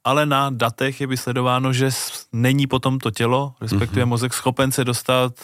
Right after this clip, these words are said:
Speaker 1: do, správně do těch hlubších fází
Speaker 2: Mhm.
Speaker 1: spánku. Máte i s tímhle nějakou zkušenost?
Speaker 2: Jako, t-, ti sportovci, o které já se starám, tak samozřejmě, ne, že všichni, ale spousta z nich si monitoruje spánek.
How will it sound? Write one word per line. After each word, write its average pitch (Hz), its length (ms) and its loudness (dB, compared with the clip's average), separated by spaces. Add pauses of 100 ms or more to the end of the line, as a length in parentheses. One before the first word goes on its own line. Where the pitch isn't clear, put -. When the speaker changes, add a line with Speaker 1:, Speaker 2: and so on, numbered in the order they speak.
Speaker 1:
do, 120 540 2
správně 117 460 0
do 120 120 0
těch 117 180 -4
hlubších 117 500 -2 (120)
fází 110 380 2
Speaker 2:
Mhm. 107 80 0
Speaker 1:
spánku. 110 420 -2
Máte 98 260 -4
i 143 60 -6
s - 80 -10
tímhle 123 240 -6
nějakou 101 300 -8
zkušenost? 104 500 -12 (180)
Speaker 2:
Jako, 98 340 2
t-, 98 160 -8
ti 95 460 -2
sportovci, - 600 -2
o 101 40 -2
které 110 180 0
já 85 120 2
se - 140 -4
starám, 101 340 0
tak 101 140 -6
samozřejmě, 92 440 -4
ne, 104 140 0
že 95 120 0
všichni, 82 400 -6
ale 78 280 -6 (480)
spousta 98 480 -2
z 90 40 2
nich 90 220 0
si - 420 -6
monitoruje 87 720 0
spánek. 80 520 -8